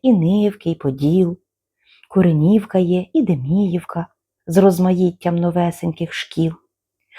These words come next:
У мені цього міста енергія. Древній Київ —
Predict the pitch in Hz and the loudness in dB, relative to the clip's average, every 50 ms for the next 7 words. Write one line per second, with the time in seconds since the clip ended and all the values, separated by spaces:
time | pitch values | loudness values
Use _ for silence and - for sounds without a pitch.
0 | - - - - - 208 214 214 208 202 202 190 170 156 - _ - - 151 151 | -20 -20 -10 0 2 4 6 6 6 4 4 2 2 0 -4 _ -6 -6 -4 -2
1 | 160 160 165 170 156 156 - - - - - 165 160 165 170 170 160 151 - 139 | -2 -2 0 -2 -4 -6 -8 -10 -10 -6 -4 -4 -2 -2 -2 -2 -4 -6 -8 -10
2 | 139 143 139 - _ _ _ _ _ _ _ _ - 160 190 226 269 294 254 220 | -12 -12 -14 -16 _ _ _ _ _ _ _ _ -2 2 4 4 4 4 2 2
3 | 190 175 175 - - - 170 160 151 156 165 - - _ | 0 0 -2 -4 -4 -2 0 0 0 -2 -6 -10 -10 _